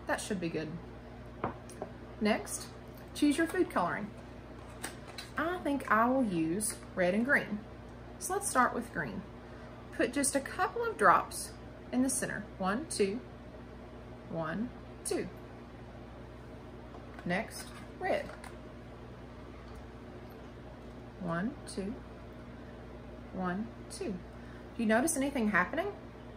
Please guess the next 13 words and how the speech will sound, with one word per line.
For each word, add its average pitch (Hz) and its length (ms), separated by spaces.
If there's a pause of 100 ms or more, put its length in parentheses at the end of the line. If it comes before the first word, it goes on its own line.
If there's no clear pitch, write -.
(480)
The 285 80
colors 403 380
seem 254 260
to 269 60
stay 180 240
together. 285 480 (1600)
Next, - 520 (420)
we 226 80
need 220 160
to - 80
prepare 262 380
our 269 100
Q-tip. 247 400